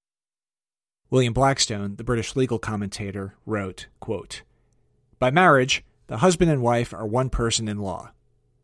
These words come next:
That is, the very being or legal existence of the woman is suspended during marriage, or at least is incorporated and consolidated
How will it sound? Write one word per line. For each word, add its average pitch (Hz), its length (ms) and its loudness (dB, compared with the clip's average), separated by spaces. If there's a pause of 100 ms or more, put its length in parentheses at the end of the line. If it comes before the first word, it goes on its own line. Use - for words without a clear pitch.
That 92 200 -8
is, 104 260 -4 (340)
the 113 80 -8
very 156 240 8
being 147 340 2
or 104 140 -6
legal 127 300 0
existence 113 500 -4
of 110 80 -8
the 127 80 0
woman 104 400 -2 (160)
is 117 160 -2
suspended 107 540 2
during 90 240 -8
marriage, 87 500 -8 (560)
or 190 220 6
at 123 100 -6
least 117 260 -4
is 117 120 -4
incorporated 101 640 -4
and 101 120 -8
consolidated 90 720 -4